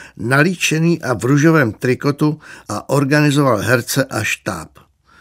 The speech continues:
Na plátně není naštěstí vidět úzkost, s jakou jsem odříkával nádherný Vančurův text se strachem, že ho zapomenu dřív, než ho doříkám a než skončí záběr. Dost možná,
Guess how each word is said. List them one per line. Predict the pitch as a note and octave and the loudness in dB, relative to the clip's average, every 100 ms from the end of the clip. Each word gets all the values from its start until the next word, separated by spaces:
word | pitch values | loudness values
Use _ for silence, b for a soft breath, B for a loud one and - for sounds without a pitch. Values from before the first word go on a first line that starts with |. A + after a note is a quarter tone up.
| B B B B B B | B B B B B B
Na | D#3+ | -2
plátně | G#3+ A3+ A#3 A3+ G3 | 2 2 2 2 2
není | F#3 G#3 G#3 G3+ | 4 2 2 2
naštěstí | F#3 F3 - G3 - F3 | 2 0 0 -4 0 2
vidět | E3+ F#3 E3+ - | 2 2 0 0
úzkost, | - D#3 D3 - D#3+ E3 - - | -2 0 0 -2 0 -2 -4 -6
s | - | 0
jakou | C#3+ F3+ | 2 2
jsem | E3+ F3+ E3 | 2 2 0
odříkával | - C3 C#3 D#3+ D#3+ E3+ F3 E3 D3+ | 0 -2 -2 -6 -2 0 2 4 2
nádherný | A#2 C#3 D3 D#3+ E3+ E3 | 2 0 0 0 0 0
Vančurův | A#2 C#3 - E3 - - | 0 -2 -2 -2 -2 -4
text | - D3 - - B B B B | -8 -6 -8 -14 B B B B
se | - D#3 | -2 0
strachem, | E3 - F3+ F3+ F#3 E3 | 0 0 -2 0 0 0
že | D3+ | 2
ho | D3 A#2 | 2 2
zapomenu | D3+ D3+ E3+ E3 A#2+ | 0 -2 -2 0 0
dřív, | - E3 D3 - B B B | 0 -2 -2 -12 B B B
než | - D#3+ | 0 4
ho | D#3+ | 4
doříkám | G#2+ C#3+ D#3+ D3+ D#3 D#3+ E3 - | 2 2 2 4 4 6 4 0
a | A#2 | -2
než | B2+ C3+ | -2 -2
skončí | - C#3 C3 C3+ | -4 -4 -2 -2
záběr. | G#2+ A#2 A2 E2 E2 C#2 - _ _ _ _ _ B B B B B B B B B B | 0 0 0 -2 -8 -12 -20 _ _ _ _ _ B B B B B B B B B B
Dost | - G3 - | -2 -2 -2
možná, | F3+ G3+ G#3 G3+ F#3 | -4 0 2 2 2